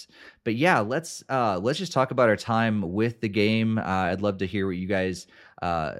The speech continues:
your experience with the game so far, what it's been like, and, uh, kinda give a, a little bit of a, a review in our, in our game chat tonight. Um, Barry, let's go to you first. What, what have you thought about your experience with Pokemon Unite so far?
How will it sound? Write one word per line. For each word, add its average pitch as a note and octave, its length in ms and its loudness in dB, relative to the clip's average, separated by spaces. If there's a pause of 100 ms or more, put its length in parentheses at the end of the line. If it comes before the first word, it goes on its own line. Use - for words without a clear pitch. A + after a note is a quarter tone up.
(280)
your G2 260 -4
experience A#2+ 680 0
with A2+ 100 -2
the A2 80 -2
game G#2+ 260 2
so G#2 220 0
far, G#2 380 4
what F#2+ 160 0
it's F#2 140 -6
been G2 280 -2
like, G2 520 -2
and, F#2 420 -2
uh, F2+ 320 -2
kinda G#2 220 -4
give G2 220 -2
a, G2+ 340 0
a - 20 -2
little E3 200 0
bit C#3 140 2
of B2 120 0
a, A#2+ 240 4
a G#2 80 2
review A2 360 0
in G#2 80 2
our, G2+ 160 2
in G#2 60 0
our G2 200 -2
game G2 240 -2
chat F#2+ 260 0
tonight. G2 340 -2 (300)
Um, F#2 420 0
Barry, B2 400 4
let's A2+ 180 -2
go C#3+ 60 -4
to B2 80 -2
you G#2+ 120 0
first. G#2 360 -2
What, G2 420 0
what G#2+ 160 -2
have A2+ 80 -2
you G#2+ 120 -4
thought G2 340 2
about E2+ 240 -2
your F#2 100 0
experience F#2 480 -4
with F#2 140 -6
Pokemon F2+ 380 -4
Unite F2 220 -4
so F#2 100 -8
far? E2+ 240 -6